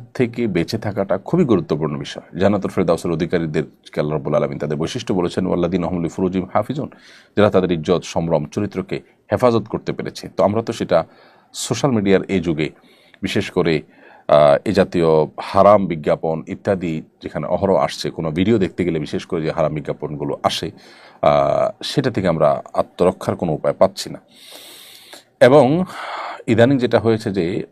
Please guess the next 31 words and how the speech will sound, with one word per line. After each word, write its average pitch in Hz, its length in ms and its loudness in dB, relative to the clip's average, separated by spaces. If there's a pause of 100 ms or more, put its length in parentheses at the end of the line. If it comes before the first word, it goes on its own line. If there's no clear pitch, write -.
(180)
উম, 82 260 -4
কোনো 104 260 2
চ্যানেলে 98 380 2
মনিটাইজেশন, 82 600 -2 (420)
আহ, 78 480 2
on 120 140 0
করা 113 220 4
না 80 140 0
থাকলেও 180 480 6
সেখানে 107 320 0
বিজ্ঞাপন 71 420 -6
আসে। 58 240 -14 (120)
অর্থাৎ 117 280 -4
আপনি 95 300 -2 (560)
কোনো 85 200 0
চ্যানেলের 82 360 0
মালিক, 85 380 0
আপনি 82 220 0
কোনো 80 180 -4
ভালো 76 440 -2 (460)
ভিডিও 87 280 4
আপলোড 87 300 0
করবেন, 101 260 -2
সেখানে 80 340 -4
আপনি 78 180 -4
মনিটাইজেশন 76 460 -4
করে 76 180 -2
পয়সা 73 440 0
উপার্জন 82 420 -2
করবেন 98 340 2
না, 98 200 -2